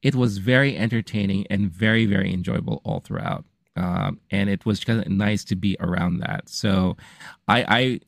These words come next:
and it echoed pretty much how I felt about the movie myself.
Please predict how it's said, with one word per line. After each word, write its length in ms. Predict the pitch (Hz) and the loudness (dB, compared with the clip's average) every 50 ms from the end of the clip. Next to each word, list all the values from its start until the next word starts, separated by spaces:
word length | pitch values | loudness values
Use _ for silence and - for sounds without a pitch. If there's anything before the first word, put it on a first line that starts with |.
| _ - | _ 0
and 400 | 131 131 131 131 127 120 - - _ _ _ - | 2 2 2 2 0 -2 -4 -8 _ _ _ 0
it 180 | 127 127 - - | 0 0 0 0
echoed 480 | 123 135 - - 131 127 120 - - - | 0 0 2 4 4 2 2 2 -2 0
pretty 220 | 127 123 120 113 | 2 2 4 4
much 180 | 110 107 - - | 2 2 0 0
how 180 | - 98 95 | -2 0 2
I 120 | 98 101 - | 2 0 0
felt 180 | - 98 98 | 0 -2 -2
about 300 | - - - 87 - - | 0 0 0 0 -2 0
the 80 | - 95 | 0 0
movie 260 | 95 101 92 95 90 | 0 2 2 2 2
myself. 560 | 87 92 90 87 - - 101 - - - - | 2 2 0 0 0 0 0 0 0 -2 -4